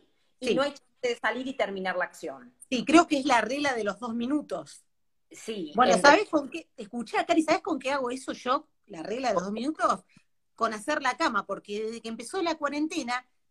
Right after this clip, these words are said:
Speaker 2: yo me levanto y, <laughs> pará, no es para reírse, no es joda, esto no es joda. Hay una, dos, tres, cuatro, cinco, seis camas en la casa, o sea, no es que la
Speaker 1: Claro.
Speaker 2: cama, las camas. Entonces yo digo,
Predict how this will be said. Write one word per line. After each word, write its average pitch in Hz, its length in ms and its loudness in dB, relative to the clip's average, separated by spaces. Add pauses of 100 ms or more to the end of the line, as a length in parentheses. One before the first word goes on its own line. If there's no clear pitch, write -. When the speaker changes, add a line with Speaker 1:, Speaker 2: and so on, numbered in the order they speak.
(100)
Speaker 2:
yo 320 200 2
me 320 80 2
levanto 349 540 0
y, 247 200 -10
<laughs> - 1120 -8
pará, 285 280 4
no 302 120 0
es 339 100 0
para 247 220 0
reírse, 233 260 -8
no 233 140 -6
es 269 80 -6
joda, 226 360 -2
esto 269 220 -12
no 285 60 -12
es - 40 -8
joda. - 140 -4 (380)
Hay 370 300 6 (220)
una, 247 480 -2
dos, 226 360 -8
tres, 240 280 -8
cuatro, 247 320 -2
cinco, 269 400 -8
seis 453 420 0
camas 220 320 6
en 185 60 -6
la 175 140 -4
casa, 170 300 -6
o 160 40 -8
sea, 185 300 -6
no 247 100 -4
es 339 100 -2
que 214 240 -8 (240)
la 214 240 -2
Speaker 1:
Claro. 165 160 10
Speaker 2:
cama, 175 240 -2 (220)
las 240 400 0
camas. 262 520 -4
Entonces 330 340 -12
yo 339 60 -6
digo, 320 320 0